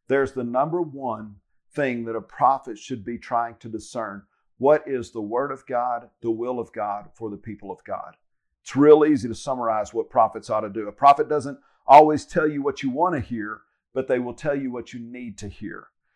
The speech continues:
Prophets only see light and darkness. They're black or white. They're night or day. So oftentimes they don't have a whole lot of friends because they really cut to the chase and say it the way it is. Most prophets are wanderers because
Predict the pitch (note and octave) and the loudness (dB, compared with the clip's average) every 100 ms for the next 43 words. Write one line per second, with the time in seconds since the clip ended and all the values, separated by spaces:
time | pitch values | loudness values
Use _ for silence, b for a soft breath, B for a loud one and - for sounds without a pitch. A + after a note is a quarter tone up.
0 | _ - D3 D3+ D#3 D#3+ D#3 C#3+ - C#3+ | _ 10 12 12 6 -4 -4 -4 -2 2
1 | B2+ C#3+ D3 C3+ C3+ D3 A#2 G#2 - - | 6 6 4 2 4 4 -2 -16 -10 -4
2 | A#2+ G2 A#2 B2+ C#3 C3+ B2 C3 B2 G2 | -4 2 6 6 4 -4 -4 0 -2 -4
3 | B2 A#2 A2+ _ _ A2 B2+ C#3+ C#3+ B2 | -10 -12 -14 _ _ 0 4 4 4 0
4 | C3 C3 G#2+ B2 A#2 D3 D3+ C#3 C#3+ C#3+ | -2 -4 -6 0 4 4 2 -14 -12 -12
5 | C3 C3 C#3 C#3+ C#3 B2+ A#2+ B2 B2 A#2 | -10 -6 -6 -6 -6 -6 -6 -4 -4 -6
6 | B2+ B2 G2 G2 - B2 B2 A#2+ C3 C3+ | -10 -12 -12 -16 -16 -12 -8 -6 -4 -4
7 | D3+ D3 C3+ D3 B2+ C3+ B2 A2+ B2+ B2 | -2 -2 -2 -4 -4 -6 -12 -8 -6 -6
8 | A#2 A#2 A2 B2 A#2+ A2+ A#2 A2+ G#2 A#2 | -8 -16 -4 -2 0 -4 -6 -6 -6 -4
9 | D3+ B2 - - _ _ _ B B B | -2 -2 -6 -20 _ _ _ B B B
10 | D#3+ D#3 - D3+ D3+ D3+ - - C3 D3 | 6 8 10 10 8 2 -14 -6 6 8
11 | F#3 D3+ E3+ E3+ B2 C#3 - C3+ D3 C#3 | 8 2 -4 0 0 -2 -6 -8 -4 -4
12 | A2+ | -6